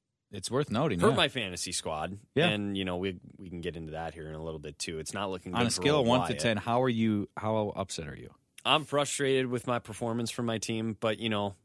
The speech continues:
Speaker 2: a lot
Speaker 1: We'll
Speaker 2: of
Speaker 1: get
Speaker 2: it's
Speaker 1: into
Speaker 2: out of
Speaker 1: more
Speaker 2: our
Speaker 1: of the
Speaker 2: control.
Speaker 1: fantasy later.
Speaker 2: We're,
Speaker 1: Yeah.
Speaker 2: we both went, by the way, eleven and five in our predictions, just so people are aware of that. So, I mean, not terrible. We're not gonna hit a hundred wins, though, going eleven for five each week, Ryan. We need to
Speaker 1: No.
Speaker 2: be better.
Speaker 1: But the opening
Speaker 2: A lot,
Speaker 1: weekend
Speaker 2: a
Speaker 1: is
Speaker 2: lot of surprising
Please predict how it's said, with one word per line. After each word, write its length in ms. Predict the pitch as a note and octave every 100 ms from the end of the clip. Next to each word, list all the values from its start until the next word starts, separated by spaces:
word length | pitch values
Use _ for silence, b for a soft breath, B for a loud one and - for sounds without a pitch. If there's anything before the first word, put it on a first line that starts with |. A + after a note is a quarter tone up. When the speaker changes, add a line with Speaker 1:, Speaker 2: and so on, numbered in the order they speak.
| -
Speaker 2:
a 40 |
lot 200 | G#2+ G#2
Speaker 1:
We'll 80 | G#2+
Speaker 2:
of 60 | D#3+
Speaker 1:
get 140 | D3+
Speaker 2:
it's 60 | C3+
Speaker 1:
into 100 | G#2+
Speaker 2:
out 60 |
of 40 | G2+
Speaker 1:
more 100 | G2+
Speaker 2:
our 60 |
Speaker 1:
of 60 | F#2+
the 60 | F2+
Speaker 2:
control. 200 | F#2 E2+ F#2+
Speaker 1:
fantasy 100 | F#2+
later. 320 | E2 D2 D2 E2
Speaker 2:
We're, 140 | C3+
Speaker 1:
Yeah. 60 | C#3+
Speaker 2:
we 200 | D3 C#3+
both 280 | B2+ F#3 F#3+
went, 220 | E3+ D3+
by 100 | C3+
the 80 | B2+
way, 80 | A#2+
eleven 280 | A2 A#2 A#2
and 100 | G2+
five 240 | A2 G#2
in 60 | F#2+
our 100 | F2+
predictions, 640 | - F#2 F2+ - D#2+ E2+ -
just 180 | F#2+
so 80 | -
people 320 | F2 G#2 F2+
are 100 | F#2
aware 220 | F2+ F2+ E2+
of 160 | D#2
that. 360 | F#2 D#2+ E2+ -
So, 160 | - F#2+
I 100 | F#2
mean, 160 | G2
not 180 | C#3+ G#3
terrible. 340 | - F2 F#2+ G#2
We're 120 | B2+
not 300 | C#3 D#3 -
gonna 220 | C#3 B2
hit 120 | C3
a 60 | A#2+
hundred 320 | A#2 B2+ G2+
wins, 300 | A2 A#2 F#2
though, 140 | F2 F2+
going 240 | F#2+ F#2
eleven 320 | F#2 F#2+ F#2
for 120 | - -
five 580 | - G2 D2+ D2+ - - -
each 260 | E2 -
week, 220 | D#2+ D2+
Ryan. 300 | E2 D2+ E2+
We 60 | F2+
need 160 | F2+ F2
to 60 |
Speaker 1:
No. 40 | E3
Speaker 2:
be 40 |
better. 340 | C#3 G2 D#2+ F2 B B
Speaker 1:
But 220 | F3+ -
the 120 | F3+
opening 360 | E3 F#3+ A3 G3+
Speaker 2:
A 40 |
lot, 100 | D3+ E3+
Speaker 1:
weekend 400 | G3+ F#3 D3+ C#3
Speaker 2:
a 20 |
Speaker 1:
is 80 | B2+
Speaker 2:
lot 160 | G3+
of 60 | C#3+
surprising 220 | E3 F3